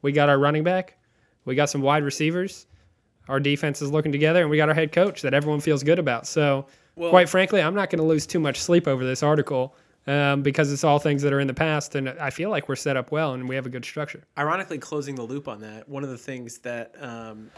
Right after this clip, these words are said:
Speaker 2: Wickersham tweeted out afterwards was a little, a sheet that basically outlined, it was basically a one-page,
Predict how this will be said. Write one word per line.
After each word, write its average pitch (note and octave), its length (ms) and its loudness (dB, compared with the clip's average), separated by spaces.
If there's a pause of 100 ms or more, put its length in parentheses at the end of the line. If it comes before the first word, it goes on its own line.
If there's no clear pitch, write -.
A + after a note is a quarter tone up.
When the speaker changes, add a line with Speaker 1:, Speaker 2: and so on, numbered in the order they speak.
(100)
Speaker 2:
Wickersham B2 600 -10
tweeted A#2+ 280 -12
out A#2 160 -8
afterwards D3 640 -10
was B2 200 -6
a A2+ 200 -6
little, A#2 440 -8 (100)
a - 100 -12
sheet - 400 -10
that C3 140 -14
basically A#2+ 420 -12
outlined, A#2+ 600 -12 (360)
it C3 60 -16
was B2 160 -12
basically B2 480 -10
a A2+ 60 -8
one-page, A#2 880 -12